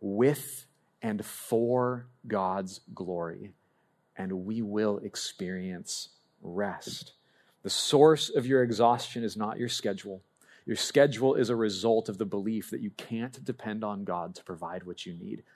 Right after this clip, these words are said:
You know it intellectually, but when the rubber meets the road, you better get to work. It all depends on you. You've got to get it done. And so the purpose of rest is not primarily to recharge from our working,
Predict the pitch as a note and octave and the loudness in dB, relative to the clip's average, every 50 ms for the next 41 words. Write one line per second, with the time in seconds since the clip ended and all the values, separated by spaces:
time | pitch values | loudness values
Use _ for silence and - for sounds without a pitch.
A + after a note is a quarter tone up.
0 | _ _ - G2+ G2 G2 G2 G#2 A2 A#2+ B2+ C3+ C#3 D#3 F3+ F3 - - - A#2+ | _ _ -8 -6 -2 0 2 2 2 2 2 4 6 6 6 6 4 0 -4 -2
1 | A2 G#2 G#2 A#2 A2 G2+ - _ _ _ _ _ _ _ _ _ _ _ _ _ | -2 0 -2 -4 -6 -10 -14 _ _ _ _ _ _ _ _ _ _ _ _ _
2 | _ _ _ _ _ A#2+ A2+ G#2 G2+ G2 F#2+ G2 A2 B2 B2 C3+ C3 B2+ C3 B2+ | _ _ _ _ _ -4 -4 -4 -4 -2 0 2 4 4 6 4 4 2 0 -2
3 | - - C3+ A#2+ A2 G#2 G2 F#2 F2+ F2+ E2+ F2+ - _ _ _ _ _ _ _ | -2 -2 0 0 2 2 2 2 0 -2 -6 -10 -14 _ _ _ _ _ _ _
4 | _ _ _ _ _ _ _ _ _ - - G#2 A2 B2 A#2+ B2 A#2 A#2+ A#2+ - | _ _ _ _ _ _ _ _ _ -8 -6 -2 0 2 2 0 0 -4 -6 -6
5 | A2+ A2+ A#2+ - - - - - - _ _ _ _ _ _ _ _ _ _ _ | -4 -4 -4 -4 -6 -12 -20 -20 -20 _ _ _ _ _ _ _ _ _ _ _
6 | _ _ _ _ _ _ _ _ _ _ _ _ _ _ _ _ _ _ _ _ | _ _ _ _ _ _ _ _ _ _ _ _ _ _ _ _ _ _ _ _
7 | _ _ _ _ _ G2 G2 G#2 A#2+ B2 A#2 - - A#2+ B2 B2 A#2 B2 A#2+ A#2 | _ _ _ _ _ 0 2 4 4 4 2 -2 -4 -2 -2 -2 -2 -2 -2 -2
8 | A2+ G#2+ G2+ - - - _ _ _ _ _ _ _ _ _ _ _ _ _ _ | -2 -4 -4 -6 -8 -14 _ _ _ _ _ _ _ _ _ _ _ _ _ _
9 | _ _ _ _ _ _ _ _ G2 G2 A#2 C3 C#3 B2+ B2 B2+ A#2 - - - | _ _ _ _ _ _ _ _ -4 0 2 2 2 4 4 2 2 2 -2 -6
10 | A2 G2+ G2+ F#2+ F#2 - G2+ G#2+ F#2 F#2 G#2 G#2+ A2 - _ _ _ _ _ _ | -4 -2 -2 -2 -4 -4 -6 -8 -8 -8 -10 -12 -14 -16 _ _ _ _ _ _
11 | _ _ _ - B2 B2 - D3 C#3 C3 - - D3 D#3 E3 - F3+ C3+ - - | _ _ _ -4 -2 0 4 4 4 4 4 6 6 8 8 6 4 2 4 2
12 | C#3 G#2+ A2 A2+ B2+ D3+ F#3+ F#3+ - - - - C3 A2 A2+ C#3 C#3+ D#3+ - - | 2 2 4 6 8 8 8 8 6 2 0 0 0 2 4 4 2 2 2 2
13 | - C#3 C3 B2+ B2+ C3+ D#3+ F3 D#3 C3+ A#2+ B2 A2+ A#2+ B2+ C3 B2 - - A#2+ | 2 2 4 4 6 6 8 8 8 6 6 4 4 4 2 0 0 -2 -2 2
14 | A#2 C3 D#3+ E3+ D#3+ C#3+ B2+ - - C3+ B2+ A#2+ - A2+ A2 A2 G#2+ G#2 G2+ G2+ | 6 6 6 6 4 2 0 0 0 0 0 2 2 4 4 6 4 4 4 6
15 | A#2+ E3 F#3 - - G2 A2 A#2+ | 6 6 6 4 0 -8 -8 -10